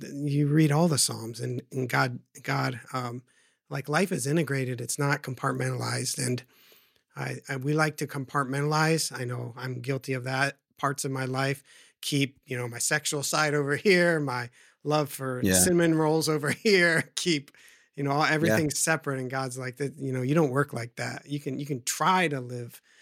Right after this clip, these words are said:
Speaker 1: uh, disintegrated, but, um, you're, it, it's not gonna work. Um, you need
Speaker 2: Mm-mm.
Speaker 1: to bring all of yourself, um, under my mission, again, submission to me, and, um, let me lead you.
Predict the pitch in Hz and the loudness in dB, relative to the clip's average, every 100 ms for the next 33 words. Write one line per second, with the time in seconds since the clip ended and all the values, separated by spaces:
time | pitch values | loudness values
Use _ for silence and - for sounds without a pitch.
0 | - _ - 107 135 120 113 - _ - | -20 _ -8 -2 0 0 -4 -14 _ 2
1 | 135 - 131 127 117 120 113 120 117 - | 6 6 4 2 0 0 -2 -4 -6 -4
2 | 123 120 120 117 117 127 - - 131 123 | -4 -2 -6 -8 -8 -12 -16 -14 -6 -4
3 | 123 135 - - - - - 123 117 113 | -4 -8 -8 -8 -6 -4 -2 -2 -4 -6
4 | 120 127 131 _ _ _ _ _ 123 117 | 0 0 0 _ _ _ _ _ -6 -6
5 | 113 - _ 104 135 131 127 123 135 123 | -6 -10 _ 4 6 6 4 4 2 0
6 | - 135 139 143 131 127 - 117 117 - | -2 2 4 4 4 2 2 0 -4 -6
7 | - _ _ _ _ _ - 82 - - | -10 _ _ _ _ _ -14 -12 -12 -14
8 | - - 143 156 135 143 139 123 - 117 | -14 -2 2 4 6 4 4 2 -2 -2
9 | 120 127 123 117 113 - 120 120 120 120 | -4 -4 -4 -2 0 0 0 2 2 0
10 | 113 104 - 117 123 127 117 117 117 120 | -2 -6 -6 2 6 6 6 2 0 0
11 | 117 120 131 _ _ _ _ _ _ _ | 0 -2 -6 _ _ _ _ _ _ _
12 | _ _ - 131 131 120 113 113 127 123 | _ _ -2 2 4 4 2 2 2 0